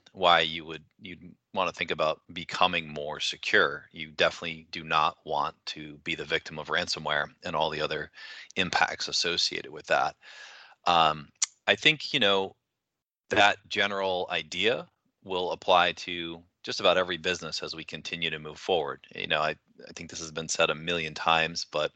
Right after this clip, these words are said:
as the more reliant we become on technology and automation, um,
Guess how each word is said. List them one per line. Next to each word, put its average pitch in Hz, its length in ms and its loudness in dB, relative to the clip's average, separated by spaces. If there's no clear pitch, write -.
as - 280 -2
the 101 100 0
more 98 200 4
reliant 85 340 4
we 78 120 -10
become 78 340 -2
on 78 120 -4
technology 87 880 0
and 78 120 -6
automation, 80 720 0
um, 76 560 4